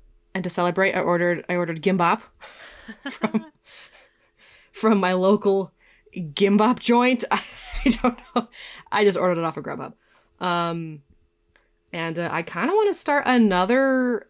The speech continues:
Speaker 1: another, um, international drama. I've, I've been on Instagram, and this, uh, this Thai drama keeps coming up,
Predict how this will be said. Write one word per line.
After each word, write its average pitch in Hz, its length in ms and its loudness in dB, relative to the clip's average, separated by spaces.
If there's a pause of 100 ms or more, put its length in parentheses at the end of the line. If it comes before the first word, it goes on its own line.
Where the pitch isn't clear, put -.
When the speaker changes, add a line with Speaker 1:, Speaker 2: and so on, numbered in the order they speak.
Speaker 1:
another, 208 520 2
um, 180 420 -2 (580)
international 233 480 2
drama. 190 400 4
I've, 156 320 2
I've 175 160 -2
been 185 120 0
on 185 180 2
Instagram, 233 760 2
and 170 320 0
this, 165 200 -2
uh, 160 160 0
this 160 220 -2
Thai 185 600 0 (400)
drama 254 380 2
keeps 269 260 -4
coming 302 300 0
up, 349 200 -2